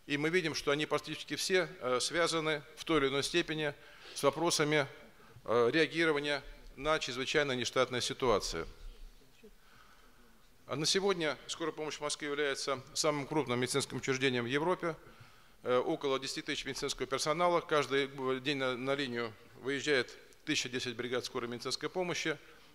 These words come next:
Более, около четырёх миллионов выездов ежегодно мы выполняем.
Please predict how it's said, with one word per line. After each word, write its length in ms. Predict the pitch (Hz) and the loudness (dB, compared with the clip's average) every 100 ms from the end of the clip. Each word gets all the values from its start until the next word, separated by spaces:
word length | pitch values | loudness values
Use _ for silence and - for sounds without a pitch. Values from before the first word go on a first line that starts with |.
| - | -12
Более, 360 | 127 151 135 127 | -2 2 2 2
около 320 | 151 151 147 | 0 -2 -2
четырёх 400 | - 165 160 - | 0 0 0 0
миллионов 360 | 127 131 131 123 | -2 -4 -4 -4
выездов 320 | 131 113 120 | -6 -4 -4
ежегодно 400 | 123 131 127 120 | -4 -2 -4 -4
мы 160 | 123 | -4
выполняем. 500 | 127 151 156 180 175 | -2 -2 0 0 0